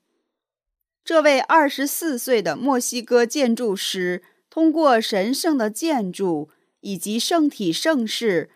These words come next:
和瓜达鲁佩圣母，发现了天主教。“我因父及子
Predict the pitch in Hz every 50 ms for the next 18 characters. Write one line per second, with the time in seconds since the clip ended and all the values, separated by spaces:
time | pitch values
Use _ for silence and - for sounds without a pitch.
0 | _ _ _ - 185 190 185 196 208 - 285 294 302 294 262 226 226 269 269 240
1 | 202 165 147 170 - 302 339 240 208 226 - - 294 277 247 220 185 170 151 -
2 | - _ - - 277 269 277 294 - 311 277 254 196 139 104 - - 185 170 175
3 | 160 147 110 107 - 180 170 156 120 95 - _ _ _ _ _ _ _ _ _
4 | _ _ _ _ _ _ _ _ _ _ _ _ _ _ _ _ _ _ _ _
5 | _ _ _ _ _ _ _ 196 233 233 214 - - 294 330 330 330 349 359 -
6 | - 330 302 247 202 - - - _ _ - 190 190 202 240 269 262 - 226 202
7 | 151 - -